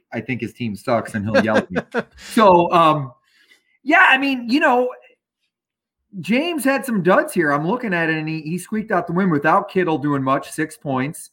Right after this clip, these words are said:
Speaker 1: Um, his backs, or, well, no, it's, Saquon's came, come back to what we expect, and Gibson, uh, with fourteen points was solid. But Miles Sanders, you can't, I, I can't trust Philly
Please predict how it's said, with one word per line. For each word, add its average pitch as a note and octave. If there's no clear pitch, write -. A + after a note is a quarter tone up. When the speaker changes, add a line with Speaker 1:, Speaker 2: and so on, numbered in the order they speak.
Speaker 1:
Um, C3
his D3
backs, E3
or, C#3+
well, D3
no, C#3
it's, A#2+
Saquon's E3
came, B2+
come C#3
back B2+
to C3
what A#2
we B2+
expect, A#2
and A2+
Gibson, B2
uh, A#2
with A2+
fourteen A#2+
points A#2
was A#2
solid. A#2+
But A#2+
Miles C#3
Sanders, C#3
you B2
can't, -
I, C3
I D3
can't F#3+
trust F#3
Philly D3+